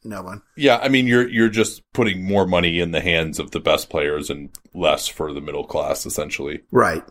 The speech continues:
Speaker 2: By doing that, by bumping each of those up by, like, you know, a million bucks a year, uh, on the max contract. Um, okay, last one here.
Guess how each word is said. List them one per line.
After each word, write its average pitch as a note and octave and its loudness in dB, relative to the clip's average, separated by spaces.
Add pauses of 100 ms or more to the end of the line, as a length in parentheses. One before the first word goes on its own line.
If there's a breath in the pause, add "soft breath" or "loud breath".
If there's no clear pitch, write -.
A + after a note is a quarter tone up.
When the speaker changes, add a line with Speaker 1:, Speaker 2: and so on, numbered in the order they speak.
(240)
Speaker 2:
By D#2 4
doing D2 -4
that, D2 0
by D#2 2
bumping D2+ -2
each D2 -4
of D#2 -6
those D2 2
up D2 -2
by, C#2 0
like, C#2 -6
you D2+ -6
know, C#2 -8
a E2+ -6
million D#2+ -2
bucks - -2
a F2+ -2
year, D2+ -4 (100)
uh, - -4
on E2 -2
the D#2 -8
max D2 -2
contract. D2 -2
Um, G#2 2 (100)
okay, A#2+ 4
last C3+ 4
one G2 2
here. F2 2